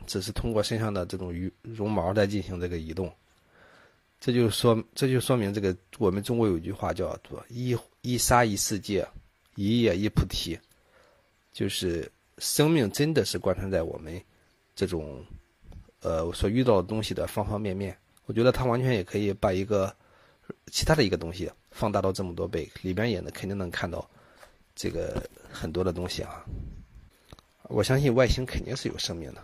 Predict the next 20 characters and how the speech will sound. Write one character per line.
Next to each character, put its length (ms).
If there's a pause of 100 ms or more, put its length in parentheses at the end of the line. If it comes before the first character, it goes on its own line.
只 120
是 300 (180)
某 200
些 100
生 160
命 80
形 180
式 140
可 140
能 160
比 80
较 160
初 180
级 160
而 160
已， 180
也 100
可 140
能 160
是 160